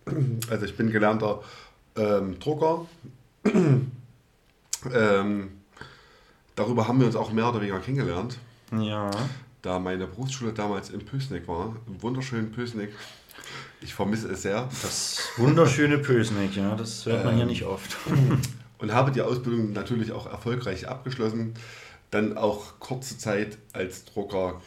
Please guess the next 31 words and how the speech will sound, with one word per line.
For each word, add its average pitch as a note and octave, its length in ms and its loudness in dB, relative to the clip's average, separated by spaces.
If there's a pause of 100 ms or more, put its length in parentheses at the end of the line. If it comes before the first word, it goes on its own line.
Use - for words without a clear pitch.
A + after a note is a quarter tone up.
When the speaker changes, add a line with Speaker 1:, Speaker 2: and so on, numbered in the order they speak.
(240)
Speaker 1:
gearbeitet. D#2+ 800 -6 (360)
Ähm, E2+ 520 -6 (920)
ja, A2+ 340 10
hab C3+ 140 4
dann C3 120 6
aber B2+ 300 6
relativ B2+ 400 6
wenig A#2+ 260 4
Geld C3+ 220 4
dafür C3+ 260 2
gekriegt, C3+ 480 -2
dafür, A#2 180 0
dass A2 200 -2
ich G#2+ 100 -6
lange A#2 200 4
und G#2 180 0
viel A2 180 -2
gearbeitet A2+ 480 2
habe A2+ 300 2
und, G2 240 -4 (320)
sag G2 140 -6
ich F#2+ 100 -12
mal, G#2+ 100 -2
auch G2+ 300 -4
einen G2+ 160 0
relativ G#2 380 -2
anstrengenden A2 520 -6
Job A#2 160 -6
hatte. A2+ 180 -2
Jeder, G2 240 -4
der F2+ 360 -4